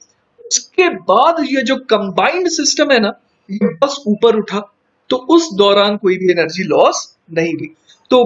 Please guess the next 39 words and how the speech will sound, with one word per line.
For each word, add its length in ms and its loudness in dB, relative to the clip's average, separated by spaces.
बहुत 340 -2
सारे 200 2
लोग 200 -4
क्या 140 2
गलती 300 0
कर 140 2
देते 260 2
हैं, 100 0
वो 80 6
बोल 200 6
देते 200 -2
हैं 100 -4
कि 100 -2
initial 640 2
kinetic 480 0
energy 320 -2
बराबर 400 2
final 340 2
potential 500 -2
energy, 380 -4
है 80 2
ना। 140 0
गलती 320 2
कहाँ 180 2
होती 260 2
है, 60 0
वो 140 2
बोल 180 4
देते 180 2
हैं 80 -2
half 280 2
into 380 -8
fifty 480 2
upon 480 2
thousand, 540 2
है 80 0
ना, 160 0
half 360 0
into 240 -4